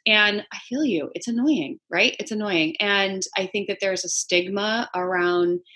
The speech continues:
network marketing in general that a lot of these messages are just copy and paste. There's really no true desire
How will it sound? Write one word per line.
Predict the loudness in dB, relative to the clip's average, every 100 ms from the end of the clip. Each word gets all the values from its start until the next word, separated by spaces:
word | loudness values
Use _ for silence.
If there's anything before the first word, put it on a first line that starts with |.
| -20 -20 _
network | -2 0 -2 -4
marketing | -2 -2 -2 0 0
in | 0 -2
general | 0 0 0 0 -2
that | -2
a | -2
lot | 0 -2
of | 0
these | 0 2
messages | 0 -2 -2 0 0
are | -2
just | -6 -8
copy | -8 -8 -6 -6
and | -2
paste. | 2 2 0 0
There's | 0 0 0
really | 2 4 4 4
no | 4 4 4 4 6 6 4 2 -6 -20 _ -2
true | -2 0 4 6 6
desire | 4 2 2 2 0